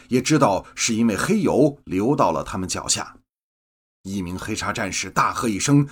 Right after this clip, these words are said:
扑了出来，其他人纷纷喝喊助威。我打出一个停止的手势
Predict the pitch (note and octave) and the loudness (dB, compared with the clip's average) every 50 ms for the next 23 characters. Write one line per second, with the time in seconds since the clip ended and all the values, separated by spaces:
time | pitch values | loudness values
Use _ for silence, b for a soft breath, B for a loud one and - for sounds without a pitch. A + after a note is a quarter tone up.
0 | B B - - B3+ C#4+ D4 F#3+ A2 - - A#2 F#2+ E2 - - - b b b | B B 0 6 8 8 10 8 6 2 -2 -2 -4 -4 -4 -6 -10 b b b
1 | b b b - - - A2+ A2 - - A#2+ G#2 F#2+ G2+ B2 A#2+ b b b b | b b b -2 -2 0 -2 -2 -2 -2 -2 -2 -2 -2 -2 -2 b b b b
2 | - - C3+ B2+ B2+ A2+ - B2+ B2 B2 - - D4+ D4 E3+ G2 - - F#2+ D2+ | -6 -2 0 0 0 0 2 0 0 2 2 4 4 4 4 4 2 -2 -6 -6
3 | D#2 - A#2+ - - A#2 D#3 - - - _ _ _ _ _ _ _ _ _ _ | -6 -6 -6 -2 0 0 0 0 -2 -8 _ _ _ _ _ _ _ _ _ _
4 | _ _ _ _ _ _ _ - - - - G2+ G#2+ - A2+ F2 E2 D#2 - - | _ _ _ _ _ _ _ -20 -16 -8 -6 -6 -2 -2 -2 -2 -2 -2 -4 -4
5 | A2+ A2 G2 F#2+ - - - - C#3+ G#3+ B3 B3 - A3 D#3 D3+ D3 C#3 - E2 | -4 -4 -4 -6 -8 -8 -2 2 6 6 6 6 4 0 -2 -2 -2 0 -2 -2
6 | D2 - - A2 F#2 b | -2 -2 -2 -4 -4 b